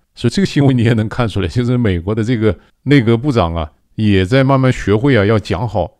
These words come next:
美国故事。所谓的讲好故事，还是希望能够修饰一下，让自己啊体面一点。但妥协就是妥协。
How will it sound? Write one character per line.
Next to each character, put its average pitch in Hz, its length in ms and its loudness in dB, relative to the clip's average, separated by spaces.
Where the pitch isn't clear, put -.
美 98 160 0
国 101 140 -4
故 123 180 0
事。 92 240 -8
所 - 180 -4
谓 156 120 2
的 143 60 2
讲 170 220 -4
好 120 140 -2
故 175 180 -4
事， 104 320 -4
还 - 160 -4
是 107 120 -4
希 113 200 -4
望 107 160 -2
能 95 100 -4
够 98 60 -2
修 113 260 -4
饰 101 180 -6
一 82 80 -6
下， 76 220 -14
让 104 180 -2
自 104 200 -4
己 85 180 -6
啊 78 160 -4
体 - 220 -10
面 95 240 -2
一 87 40 -4
点。 73 180 -10
但 127 120 2
妥 - 220 -6
协 165 180 -2
就 247 160 0
是 - 120 -6
妥 - 180 -10
协。 - 240 -12